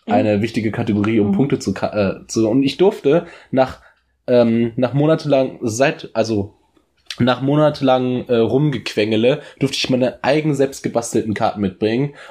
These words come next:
Speaker 2: Okay, ich wurde die ganze Zeit angeschrien, dass sie da richtig unbalanciert stark waren, aber ich war stolz auf mich.
Speaker 1: Ja, sehr gut. Ich finde das gut. Ich finde das eine kreative Leistung.
Speaker 2: Ich bedanke mich.
Speaker 1: Ja.
Speaker 2: Ich bin ja auch ein ganz kreativer Boy. Ich meine, wir haben einen Podcast.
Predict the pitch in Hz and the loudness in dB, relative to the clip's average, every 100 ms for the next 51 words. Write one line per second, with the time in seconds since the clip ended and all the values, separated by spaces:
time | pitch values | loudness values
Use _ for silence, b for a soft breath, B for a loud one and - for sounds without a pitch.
0 | - 117 120 139 131 131 135 113 - 123 | -6 -4 0 0 2 0 0 -4 0 0
1 | 120 120 110 - 101 98 104 120 120 98 | 0 0 -2 0 -2 -2 -6 -6 -4 -2
2 | 139 147 139 120 120 - 107 - 131 127 | 2 2 2 0 -2 -4 -4 -2 -2 -2
3 | 156 - 131 123 98 104 110 B B B | -2 0 0 0 0 0 0 B B B
4 | B - 170 143 - 98 - 98 - - | B -4 -2 -2 -2 -4 -4 -14 -16 -20
5 | _ - 381 - _ - 226 254 202 - | _ -10 -10 -10 _ -2 0 0 -6 -12
6 | - 320 320 - 214 233 196 180 247 214 | -4 0 0 -2 -2 -2 -2 -2 0 0
7 | 202 202 208 202 196 202 190 185 - 190 | -2 -2 0 -2 0 2 2 -2 -6 -10
8 | - _ _ - 107 - - 80 80 120 | -10 _ _ -6 -6 -4 -4 -4 -2 0
9 | 214 311 - - 220 220 - - 101 95 | 0 0 -10 -10 -6 -6 -8 -6 -2 -2
10 | - 101 104 - - 95 - 104 95 87 | -2 -4 -4 -6 -2 -2 -2 -4 -4 -2
11 | 92 104 139 - - 104 98 87 82 127 | 0 2 0 -2 -2 0 0 -2 -4 -4
12 | - - - _ | -4 -10 -16 _